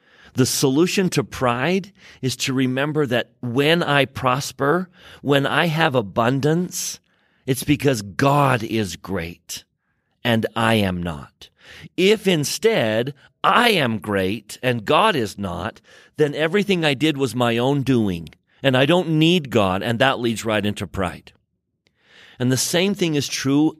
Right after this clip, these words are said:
in pain. If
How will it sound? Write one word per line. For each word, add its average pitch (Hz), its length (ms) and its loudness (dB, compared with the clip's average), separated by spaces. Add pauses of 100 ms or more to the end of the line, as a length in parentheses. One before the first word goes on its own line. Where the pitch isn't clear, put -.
(100)
in 170 300 2
pain. 160 640 0 (1040)
If 185 480 2